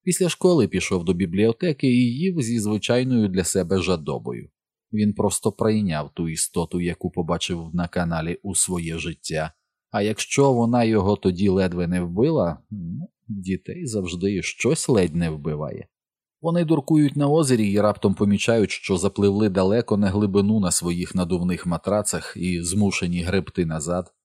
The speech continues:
Вони падають з гімнастичних драбин собі на гузна та з дерев на голову. Тепер, коли він стояв тут, серед слабнучої мжички, перед крамницею «Надійний реманент»,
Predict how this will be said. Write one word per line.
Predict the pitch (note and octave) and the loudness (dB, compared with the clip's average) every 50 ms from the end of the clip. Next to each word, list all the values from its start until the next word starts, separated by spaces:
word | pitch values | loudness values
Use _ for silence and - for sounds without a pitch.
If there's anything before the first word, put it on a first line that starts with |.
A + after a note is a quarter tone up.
| _ - | _ -4
Вони | B2+ A#2 A2+ A#2 G#2+ | 0 2 2 4 4
падають | A#2 A2+ G#2+ A2 G#2+ G#2+ G2 | 4 4 4 4 2 2 0
з | F2+ F2 | 0 0
гімнастичних | A2+ A2 A2 G#2+ G#2 - - A2 G2 - A2+ G#2 G2+ | 2 2 2 2 2 0 0 -2 0 2 2 2 2
драбин | G2 G#2 G#2+ G2+ G2+ A2 A2+ A2 | 2 2 2 2 4 2 2 2
собі | - - G#2 F#2 F#2 G#2+ | 2 0 0 0 0 2
на | G#2 G#2 F#2 | 2 2 2
гузна | F2+ G#2+ A#2+ B2 G#2+ D#2+ D2+ C#2+ | 2 2 0 0 -2 -4 -8 -8
та | - - F2 E2+ | -4 -4 -4 -4
з | E2 | -2
дерев | E2 D#2+ F#2 F2+ G2 G#2+ G2 D#2+ | -2 0 0 2 2 0 0 -2
на | C2 B1 | -6 -8
голову. | - E2 D#2+ F2 G#2+ G#2 D#2+ - F2 E2 _ _ _ _ _ _ _ _ _ _ _ _ _ _ _ _ | -6 -6 -6 -6 -6 -8 -12 -16 -20 -20 _ _ _ _ _ _ _ _ _ _ _ _ _ _ _ _
Тепер, | - A#2 A#2 A#2 A#2 A2+ G#2+ | -8 -6 -2 -2 -2 -2 0
коли | - A2 A2 A2 A2 | 0 2 2 4 4
він | A2 A2+ A2 | 4 2 2
стояв | - - - A2 A2 A2+ A2+ G#2 - | 2 0 0 2 4 4 2 2 2
тут, | - C3+ B2+ A#2+ | 0 0 0 0
серед | - - G#2+ G2 G#2 - | 0 0 0 0 0 0
слабнучої | - - A#2+ A2 G#2 G2 G2+ G2 - - G2+ F#2+ G2 G2 | 0 2 2 2 2 2 0 0 0 0 -2 0 0 0
мжички, | G2 F#2+ F#2 A#2 B2+ G#2 - - - F2 D#2+ D2+ - - | 0 2 2 0 0 -2 -4 -6 -6 -6 -6 -4 -2 0
перед | G2 F2+ F2+ - | 0 0 0 -2
крамницею | - - F#2 F#2 F#2 F#2 F2+ E2+ - - F2+ E2+ F2 F2 | -2 -2 0 0 0 0 -2 -2 -2 -2 -2 -2 -2 -2
«Надійний | F2+ F#2+ F#2+ F2 F2 F2+ F2 E2 F2 F2 E2+ E2 | -2 -2 -2 -2 -2 -2 -2 -2 -2 -2 -2 -2
реманент», | E2+ F2 F2 F2 E2+ F2+ G2 G2+ G2 F#2+ - - | -4 -2 -2 -2 -2 -2 -2 -2 -2 -4 -6 -10